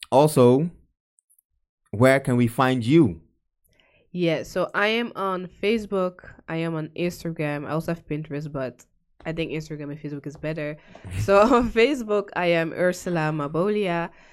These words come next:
Speaker 2: And on Instagram, I think if you type the same, you'll find me. But my at is at Urs Mabolia.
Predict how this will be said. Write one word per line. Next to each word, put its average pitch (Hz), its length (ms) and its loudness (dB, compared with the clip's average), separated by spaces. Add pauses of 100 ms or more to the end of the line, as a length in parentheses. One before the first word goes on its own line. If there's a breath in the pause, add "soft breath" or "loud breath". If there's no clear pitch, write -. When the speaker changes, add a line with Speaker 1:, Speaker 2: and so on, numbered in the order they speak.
(220 soft breath)
Speaker 2:
And 160 320 0
on 160 200 -4
Instagram, 151 880 -2
I 151 100 -4
think 170 220 0
if 156 140 -4
you 156 60 -8
type 143 240 -6
the 143 60 -8
same, 143 220 -8
you'll 135 120 -8
find 147 340 -8
me. 143 140 -10
But 139 360 -8
my 143 280 -8
at 151 280 -4
is 139 340 -6
at 156 360 -2
Urs 127 400 -4
Mabolia. 143 640 -10